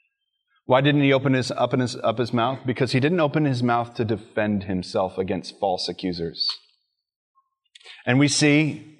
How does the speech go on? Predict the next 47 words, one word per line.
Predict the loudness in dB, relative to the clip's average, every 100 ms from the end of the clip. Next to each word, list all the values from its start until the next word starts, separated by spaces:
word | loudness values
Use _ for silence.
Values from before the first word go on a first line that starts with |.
| -2
from | -2 0
Stephen | -4 -2 4 4 4 2
and | 0 -2 -8 _ _ 0
Philip | 2 2 0
and | -4 -4 -6 _ _ _
many | 0 2 4 6
others | 4 4 2
that | 0
they | 2
don't | 2 2
open | 0 0 2
up | 0 0
their | 0
mouths | 2 2 0 -2
to | -4
defend | -2 -2 -2
themselves, | -2 -2 0 0 0
but | -4 -2
they | -2
do | 0 2 2 0 -2
open | -2 0 -2 0
up | -2 -2
their | -2 -2 0
mouth | 2 2 0 -4 -18 -20 -10 -2
to | 2
bear | 4 4
witness | 4 2 0 -2 -4
to | -4
the | -2 0
glory | 2 2 2 0
of | -2
Christ | -4 -4 -4 -6
and | -4
his | -6
gospel. | -6 -8 -8 -10 -6 -6 -8 -14 _ _ _ _ -16 -14 -12 -14 -2
He | 2
opens | 4 4 4 4
up | 4
his | 2 4
mouth, | 4 6 4 4
and | 2
beginning | 4 4 4 4
with | 4 2
this | 2 0
scripture, | 0 -2 2 0
he | 2 0
told | 0 2 4 4 2